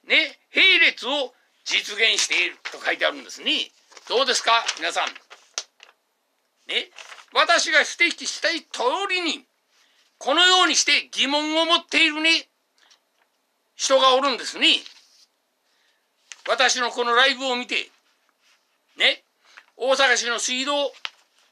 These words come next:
ね、入札を行おうとしている、今まで入札しても、ね、一回も当たったことがない。三年も五年も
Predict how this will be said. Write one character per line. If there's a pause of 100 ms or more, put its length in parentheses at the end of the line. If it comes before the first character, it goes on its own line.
(220)
ね、 (1400)
入
札
を
行
お
う
と
し
て
い
る、 (640)
今
ま
で
入
札
し
て
も、 (560)
ね、 (340)
一 (420)
回
も
当
た
っ (140)
た
こ
と
が
な
い。 (480)
三
年
も
五
年
も